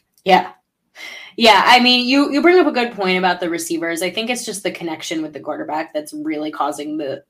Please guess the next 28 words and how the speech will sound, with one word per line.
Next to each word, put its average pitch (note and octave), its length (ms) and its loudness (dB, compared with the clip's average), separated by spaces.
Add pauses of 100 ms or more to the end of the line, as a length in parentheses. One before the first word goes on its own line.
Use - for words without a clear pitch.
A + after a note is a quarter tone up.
issues. F#3 560 -2
And D3+ 220 -6 (380)
Jerry A#3+ 240 4
Jeudy's G3 340 -2
name E3+ 180 -2
has E3 160 -6
been D#3+ 160 -6
floated D#3+ 320 -4
around D3+ 360 -4
a G2 60 -8
lot D3 440 -4
in D#3 80 -10
trade C3+ 260 -10
talks. F#3 600 -4 (240)
Quite B3+ 180 4
frankly, A#3+ 400 0
all D3+ 260 -2
of F#3+ 160 -2
the G3+ 60 -4
<laughs> - 0 -
Broncos A#3+ 480 2
have A3+ 280 2
been. A#3 240 0
Like, E3 340 -6
a E3+ 100 -2
lot E3 260 0
of E3 140 -4
league E3 440 -4